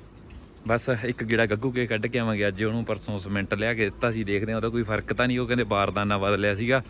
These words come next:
ਤੇ ਪਹਿਲਾਂ ਰੌਕ ਸਟਰੋਂਗ ਤਰਤਾਲੀ ਗ੍ਰੇਡ ਲਾ ਰਹੇ ਸੀ ਸੀਮੈਂਟ, ਤਿੰਨ ਸੌ ਨੱਬੇ ਰੁਪਏ ਦਾ ਗੱਟਾ, ਅਹ, ਲਾਉਂਦੇ ਨੇ ਉਹ। ਤੇ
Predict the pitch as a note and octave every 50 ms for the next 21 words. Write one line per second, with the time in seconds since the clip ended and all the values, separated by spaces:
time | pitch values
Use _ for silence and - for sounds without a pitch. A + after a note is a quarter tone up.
0 | - - - - - - - - - A2 G2+ A2 A2 A#2+ B2 A2+ A2 G#2+ G2+ -
1 | - - A2+ A2 G#2+ G#2 G#2+ G#2 - - A#2 G#2 - A2 A2 A2 G#2+ G2 A2 G#2+
2 | G#2+ G#2 G#2 G2+ - - - A2 G2 F#2+ F#2+ G2 G2 G2+ A#2 A#2+ A#2+ A2 A#2 A#2+
3 | - A#2+ A2+ A2+ A2 G#2+ - A#2+ G#2+ - - - - - - B2 A#2 A#2+ A#2 A#2
4 | A2 - A#2 A2+ G#2+ G2 F#2 F2+ G#2+ G#2 G2+ F#2 G2+ G2+ G2+ G2 G2+ G2 F#2+ -
5 | - G2 G2 F#2 - - - - G#2+ G2 G2+ G2 F#2 G2 G2 G2+ G2+ A2+ A#2+ B2+
6 | B2+ B2 B2 B2+ B2 - - - - - - - - - - - - - A#2 B2
7 | A#2+ A#2+ B2 A#2+ A#2 A2 G#2 G2+